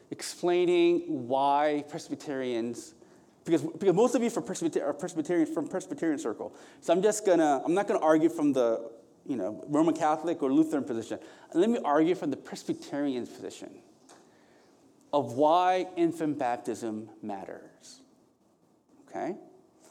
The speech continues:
Why infant baptism matters according to the Presbyterian Church. Majority of the sermon, I'm gonna be like an apologist for infant baptism. All right, here we go.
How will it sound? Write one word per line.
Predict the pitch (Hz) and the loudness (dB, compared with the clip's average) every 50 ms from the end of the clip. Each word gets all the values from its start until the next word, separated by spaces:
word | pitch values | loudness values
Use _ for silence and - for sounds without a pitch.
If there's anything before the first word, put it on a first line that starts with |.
| _ _ _ _ _ _ | _ _ _ _ _ _
Why | - - 151 165 170 165 | -2 2 4 4 4 2
infant | - 185 208 196 - - 190 180 - | 0 -4 -4 -4 -2 -2 -2 -2 0
baptism | 156 147 147 147 147 156 143 131 147 139 127 | 0 0 0 0 -2 -6 -4 -2 -2 -2 0
matters | 123 120 117 113 113 107 101 101 - | 0 -2 -2 -2 -2 -2 -4 -6 -8
according | 113 104 - - 139 135 127 123 | -10 -14 -10 -10 -8 -8 -6 -8
to | 117 - 123 | -10 -10 -10
the | 117 | -10
Presbyterian | - - 139 - - - 104 - - 117 110 107 107 107 101 92 - - | -10 -10 -12 -12 -12 -12 -12 -10 -10 -8 -6 -4 -4 -6 -6 -8 -12 -14
Church. | - - - - - - - - - - _ _ _ _ _ _ _ _ _ _ - | -16 -18 -18 -18 -18 -20 -20 -20 -20 -20 _ _ _ _ _ _ _ _ _ _ -10
Majority | 131 123 131 165 180 190 202 | -6 -2 2 2 4 4 4
of | 190 | 2
the | 180 | 0
sermon, | - - 175 160 147 131 127 123 120 120 - - - - _ - - _ _ _ _ _ - - | -2 -2 0 0 2 0 0 -2 -2 -6 -10 -14 -18 -20 _ -20 -20 _ _ _ _ _ -8 -6
I'm | 139 131 | -2 0
gonna | 139 147 135 | 0 0 2
be | 139 | 2
like | 131 123 - - | 0 0 0 -2
an | 110 | -4
apologist | 110 - - - 160 156 147 139 - 143 - - | -6 -6 -4 -2 0 2 2 2 0 -2 -2 -2
for | - 117 | -4 -4
infant | 113 104 110 107 101 | -4 -4 -6 -8 -6
baptism. | 104 98 92 - - 90 - - - _ _ _ _ _ _ _ _ _ _ _ _ _ | -8 -8 -8 -10 -14 -16 -16 -18 -20 _ _ _ _ _ _ _ _ _ _ _ _ _
All | - 123 | -12 -10
right, | 123 117 | -8 -6
here | 120 107 | -6 -6
we | 101 | -6
go. | 104 - | -6 -10